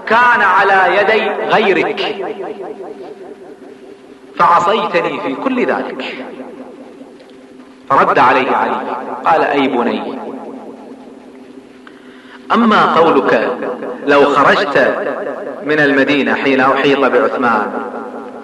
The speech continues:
فوالله لقد أحيط بنا كما أحيط بعث-، به". يقول: "لما قتل عثمان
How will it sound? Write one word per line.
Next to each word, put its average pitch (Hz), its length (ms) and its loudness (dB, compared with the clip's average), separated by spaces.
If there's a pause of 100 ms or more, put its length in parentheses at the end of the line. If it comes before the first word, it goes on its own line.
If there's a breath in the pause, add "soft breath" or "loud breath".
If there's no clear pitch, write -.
(220 loud breath)
فوالله 185 640 4
لقد 170 440 0
أحيط 180 400 0
بنا 175 560 2
كما 156 340 2
أحيط 180 200 -2
بعث-، 160 420 -2
به". 143 280 -6 (720)
يقول: 131 220 -2
"لما 127 200 2
قتل 147 360 4
عثمان 160 360 2